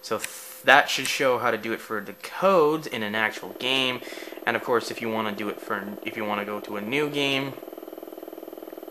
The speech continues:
you go to the top, add new game, just pretend it's just called new game, and then you put the master code, and you've already seen this. So there's no reason I need to show it again.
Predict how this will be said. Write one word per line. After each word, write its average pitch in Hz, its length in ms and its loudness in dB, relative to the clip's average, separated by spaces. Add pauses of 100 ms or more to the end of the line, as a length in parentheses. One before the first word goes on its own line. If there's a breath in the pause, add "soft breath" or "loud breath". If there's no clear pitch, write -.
(920)
you 101 80 -8
go 104 160 -2
to 104 80 -2
the 95 80 -10
top, 120 500 6 (540 loud breath)
add 104 180 2
new 104 120 -4
game, 113 480 -2 (840)
just - 200 -14
pretend 101 320 -4
it's - 240 -10 (520)
just - 200 -14
called 95 220 -8
new 92 100 -10
game, 135 380 4
and 107 100 0
then 110 160 0
you 107 100 -4
put - 220 -6
the 95 60 -10
master 101 380 -4
code, 98 320 -4
and 95 140 -8
you've 104 180 -8
already 95 260 -6
seen 101 300 -10
this. - 340 -2 (1300 loud breath)
So - 180 -8
there's 110 200 -4
no 110 100 -4
reason 104 240 -8
I 95 120 -8
need 92 180 -14
to 90 80 -12
show 87 300 -8
it 78 60 -14
again. 123 340 6